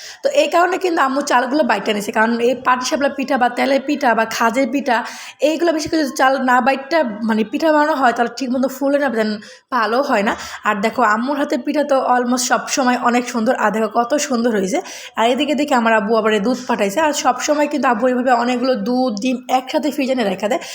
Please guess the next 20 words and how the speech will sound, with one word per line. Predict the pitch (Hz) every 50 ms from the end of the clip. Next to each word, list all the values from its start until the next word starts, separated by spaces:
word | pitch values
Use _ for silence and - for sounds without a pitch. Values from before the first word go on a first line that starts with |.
| - - - -
কারণ | - 262 262
হচ্ছে | 269 269 302
আমার | 277 285
ছোটো | 285 - 320 381 359
বোনটা | 330 359 349 403 440 440 -
খুব | - - 359 349 359
পরিমাণে | 339 330 311 311 302 302 -
চা | - 269 247 220
খায়। | 226 - 208 - - - _ _ _ _
আমরা | - 240 262 277
তিন | - - 302 320 330 285
বোনের | 339 349 359
থেকে | 359 370 349 285
আমার | 262 254 254
ছোটো | 262 - 294 277 285
বোনটা | 262 285 277 269 269 269 - - - _ _ _ - - - -
মানে | 214 208
সব | 208 - 254 226 208
দিক | 202 254 208 233
স্মার্ট। | 220 - - - 196 190